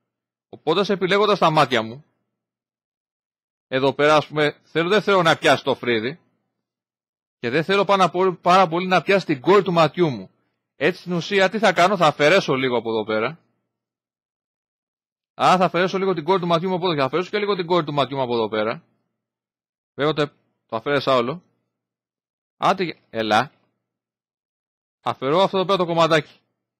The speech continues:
Αφαιρώ και αυτό εδώ πέρα το κομματάκι. Κάτσε, γαμώ το. Αφαιρώ αυτό το κομματάκι εδώ πέρα, θέλω.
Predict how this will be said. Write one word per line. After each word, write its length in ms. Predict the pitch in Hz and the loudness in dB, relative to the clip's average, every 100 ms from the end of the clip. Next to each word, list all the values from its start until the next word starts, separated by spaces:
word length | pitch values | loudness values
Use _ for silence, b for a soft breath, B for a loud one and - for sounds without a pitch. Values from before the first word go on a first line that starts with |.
| _ _ _ _ _ _ _ _ _ _ _ | _ _ _ _ _ _ _ _ _ _ _
Αφαιρώ 320 | 117 113 139 | -4 -2 -2
και 80 | 165 | -2
αυτό 120 | 147 | -2
εδώ 100 | 151 | -2
πέρα 120 | 135 135 | 0 -2
το 60 | |
κομματάκι. 540 | 120 113 107 110 135 180 _ _ _ _ _ _ _ _ _ _ _ _ _ _ _ | -2 -4 -4 -4 -6 -12 _ _ _ _ _ _ _ _ _ _ _ _ _ _ _
Κάτσε, 240 | 120 110 107 | -8 -6 -6
γαμώ 240 | 101 117 | -6 -4
το. 220 | 131 113 _ _ | -4 -4 _ _
Αφαιρώ 300 | 107 - 143 | -14 -4 0
αυτό 180 | 147 160 | 0 0
το 80 | 151 | -4
κομματάκι 400 | 139 135 151 147 | -2 0 0 0
εδώ 160 | 135 | -2
πέρα, 220 | 131 135 | 0 0
θέλω. 320 | 113 113 127 | 0 -4 -6